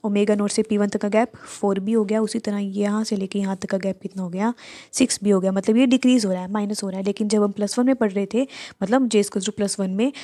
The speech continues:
तो मेरी ओमेगा नॉट में कुछ ना कुछ वैल्यू इंक्रीज हो रही थी और वो जो इंक्रीज हो रही थी वो यहाँ पे थी टू बी और इसमें से इंक्रीज होके बना रही थी फ़ोर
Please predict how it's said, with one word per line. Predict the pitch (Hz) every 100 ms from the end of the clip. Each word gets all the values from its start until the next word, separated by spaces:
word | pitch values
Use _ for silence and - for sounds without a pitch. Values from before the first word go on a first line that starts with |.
| -
तो | 202
मेरी | 196 196 208 -
ओमेगा | 196 196 208
नॉट | 202
में | 208
कुछ | 214
ना | 208
कुछ | 202 202
वैल्यू | 196
इंक्रीज | 202 202 226 233
हो |
रही | 220
थी | 220 254
और | -
वो | 202
जो | 196
इंक्रीज | 196 208 214
हो | 208
रही | 196 -
थी |
वो | 208
यहाँ | 202 190
पे | 196
थी | 196 185
टू | 185 196
बी | 196 254
और | 302 - - -
इसमें | 208 208
से | 208
इंक्रीज | 214 214 214
होके | 202 196
बना | 190 196
रही | 190
थी | 190 185
फ़ोर | - 196